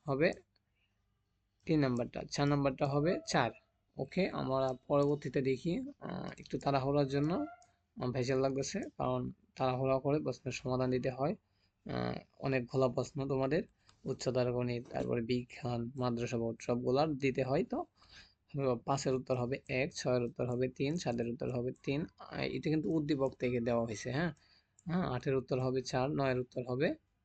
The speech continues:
এক, দশের উত্তর হবে চার। ওকে, আমরা প্রথম পৃষ্ঠাটা দেখলাম,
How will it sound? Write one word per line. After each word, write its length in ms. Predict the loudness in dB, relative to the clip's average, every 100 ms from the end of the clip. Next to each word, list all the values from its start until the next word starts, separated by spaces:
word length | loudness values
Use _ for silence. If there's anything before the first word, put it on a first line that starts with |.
| -2
এক, 160 | -2 0 0
দশের 240 | 0 0
উত্তর 200 | -2 -2 0
হবে 220 | 2 2 -2 _ -8
চার। 200 | -6 -6 -12 _ -6
ওকে, 160 | -2 2
আমরা 200 | 4 4
প্রথম 280 | 2 0 0
পৃষ্ঠাটা 380 | -2 -2 0 0
দেখলাম, 360 | 2 2 2